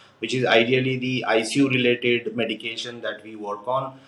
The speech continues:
And also we have recently ventured into the cardiac and the diabetic market in the, in the domestic market.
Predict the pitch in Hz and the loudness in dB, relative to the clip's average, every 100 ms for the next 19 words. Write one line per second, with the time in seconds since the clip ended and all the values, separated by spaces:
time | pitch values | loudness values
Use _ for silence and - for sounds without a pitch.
0 | _ _ 123 131 156 160 170 170 143 143 | _ _ 2 4 4 2 -2 0 0 0
1 | 143 139 127 127 120 110 127 151 147 147 | 0 0 -2 -4 -4 -8 -6 -4 -4 -4
2 | 120 120 120 127 120 120 120 120 107 104 | -2 -2 0 -2 -2 -4 -2 0 2 0
3 | 113 120 117 113 110 107 101 98 110 120 | 2 0 0 -2 -2 2 2 0 -6 -12
4 | 113 98 98 107 107 101 113 107 104 104 | -4 -2 -2 -4 -6 -4 -10 -10 -12 -12
5 | 104 - 101 104 104 104 98 - 101 98 | -14 -16 -14 -6 -2 -2 -2 -6 -8 -2
6 | 92 - - - | -2 -4 -14 -20